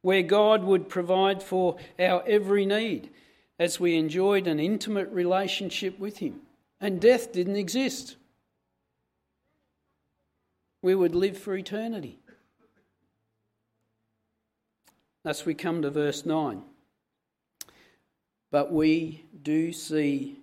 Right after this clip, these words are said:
Jesus, who was made lower than the angels for a little while, now crowned with glory and honour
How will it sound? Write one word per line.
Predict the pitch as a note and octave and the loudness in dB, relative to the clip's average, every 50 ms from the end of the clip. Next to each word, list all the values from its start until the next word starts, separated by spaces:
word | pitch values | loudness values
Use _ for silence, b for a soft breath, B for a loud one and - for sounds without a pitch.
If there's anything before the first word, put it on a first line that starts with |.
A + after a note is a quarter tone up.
| _ _ _ - | _ _ _ -8
Jesus, | - D3+ D3 C#3 B2 - - - F2 E2 - - - - - - - _ _ _ _ _ _ _ _ _ _ _ _ _ _ _ _ _ _ _ _ _ _ _ _ _ _ _ _ _ _ _ _ _ _ - | -4 -2 -2 0 -2 -4 -6 -10 -14 -14 -14 -14 -12 -12 -12 -14 -16 _ _ _ _ _ _ _ _ _ _ _ _ _ _ _ _ _ _ _ _ _ _ _ _ _ _ _ _ _ _ _ _ _ _ 2
who | F3 E3+ E3+ | 2 4 4
was | E3+ D#3+ D#3 - | 4 2 0 0
made | E3 D#3+ D#3+ F3 F#3+ G3+ F#3 | -2 0 2 2 2 2 2
lower | F3 F3 F3 F3+ F#3 F3+ | 4 4 4 4 4 2
than | F3 E3+ E3+ F3+ | 2 0 2 2
the | F3+ F3 E3+ | 2 2 4
angels | E3 E3 D#3+ E3 E3 F3 F#3+ G#3+ G3+ | 4 2 0 0 -2 -4 -6 -6 -8
for | - - E3 C#3+ | -8 -6 -4 -2
a | B2+ | -2
little | C#3 D3 F3 F3+ D3+ | 0 0 0 0 0
while, | C3 C3 C#3 D#3 F#3+ F#3 - - _ _ _ _ _ _ _ _ _ _ _ _ - | 0 -2 -2 -2 -4 -6 -10 -16 _ _ _ _ _ _ _ _ _ _ _ _ -6
now | D3+ D#3 E3+ E3+ F#3 G#3+ A3+ A#3 | -2 -2 0 2 2 2 2 0
crowned | A3+ A3+ - E3+ D#3 D3 D3 D#3 D#3+ D#3+ D#3 | 0 -2 0 0 0 2 0 0 0 0 0
with | C#3+ C3+ C#3 C#3 - | -2 -2 -4 -4 0
glory | D#3 D#3+ F3 F3+ F#3 F#3+ G3 G3 G#3 G#3 G3 - F3 | 2 4 6 6 6 4 4 2 0 -2 -4 -6 -4
and | D#3 D3 C#3+ D3 | -2 -2 -2 0
honour | D3 E3 E3+ F3 F3+ F3+ F3+ F3+ | 0 2 4 4 4 4 2 0